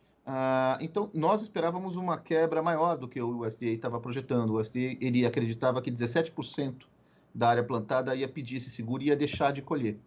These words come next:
Você pede esse seguro, você abandona a tua safra e deixa de colher. A gente chama essa, essa estatística de área de abandono. Ah, no ano passado foi vinte e oito por cento, esse ano ele acreditava em dezessete.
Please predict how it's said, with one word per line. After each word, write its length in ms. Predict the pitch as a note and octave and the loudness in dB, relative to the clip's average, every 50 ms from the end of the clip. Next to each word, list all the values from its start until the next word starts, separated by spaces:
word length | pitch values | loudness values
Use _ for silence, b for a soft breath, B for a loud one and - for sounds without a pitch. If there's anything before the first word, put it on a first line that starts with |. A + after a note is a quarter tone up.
| - - | -20 -18
Você 140 | - - A2 | -12 -10 -8
pede 220 | - A2 G2 G#2 | -6 -4 -4 -4
esse 80 | G#2 - | -4 -6
seguro, 280 | - C3 B2 B2+ B2 | -6 -4 -4 -4 -4
você 140 | A#2+ - - - - _ _ _ _ _ _ - | -4 -8 -12 -12 -14 _ _ _ _ _ _ -6
abandona 500 | - A#2+ B2+ C#3 B2+ A2+ A2+ A2+ G#2 G#2+ | -2 0 2 2 4 4 4 4 4 2
a 20 | |
tua 320 | G#2 - G#2+ G#2 G#2 G#2 - b b b b b b b | -2 -2 -2 -2 -2 -2 -6 b b b b b b b
safra 560 | - - - C3 A2 G#2+ A2 A2+ - B2+ B2+ | -16 -8 0 4 4 4 4 2 0 0 0
e 60 | B2+ | 0
deixa 220 | B2 B2+ B2 - B2 | 0 -4 -4 -4 -6
de 80 | B2 | -6
colher. 220 | - - B2+ G#2+ G2 | 0 2 2 4 4
A 40 | G2 | 2
gente 160 | G2+ - - | 0 -4 -4
chama 160 | - A2+ A2+ | -2 -2 -2
essa, 340 | A2+ - - G#2+ G#2 G2 - - - b b b b b b b _ | -2 -2 -2 -2 -2 -2 -4 -10 -20 b b b b b b b _
essa 180 | - - - A#2 | -14 -6 -4 -2
estatística 400 | A2+ A#2 A2 - A#2+ - - A#2 | -2 -2 -2 -2 -4 -4 -2 0
de 100 | G#2+ A2 | 4 4
área 140 | G#2+ G#2+ G#2 | 4 6 6
de 60 | A2 | 4
abandono. 720 | G#2+ A2 A#2+ A#2 G#2+ G2+ G2 G2 F#2+ F#2 F#2 F2+ F#2+ G#2+ - _ _ b b b b b b b _ - | 4 4 2 2 2 0 0 0 -2 -2 -4 -6 -8 -10 -16 _ _ b b b b b b b _ -2
Ah, 320 | G2+ G#2 G2+ G#2 G#2 G#2+ | 0 2 4 4 4 6
no 80 | A2+ A#2+ | 6 4
ano 100 | B2 B2 | 4 2
passado 300 | B2+ B2 - D3 C3+ - | 2 0 0 0 -2 -2
foi 100 | C#3+ C3 | -2 -2
vinte 160 | B2+ A#2+ A#2 | -2 -2 -4
e 40 | C#3+ | -4
oito 120 | C3 - | -6 -8
por 120 | - C#3+ C#3 | -8 -10 -6
cento, 200 | - D#3 D#3 D#3+ | -6 -4 -4 -4
esse 140 | D3+ - | -4 -4
ano 80 | D#3 D3+ | -4 -2
ele 60 | D3+ | -2
acreditava 480 | D3 D3 C#3+ C#3 C#3+ C#3 - C#3 C3+ C#3 | -2 -2 -4 -6 -6 -4 -4 -2 -2 -4
em 20 | |
dezessete. 760 | C3+ - D3 C#3+ - - C#3+ A2+ A2 - - - - - _ | -4 -4 -4 -4 -4 0 0 0 0 -2 -8 -12 -12 -12 _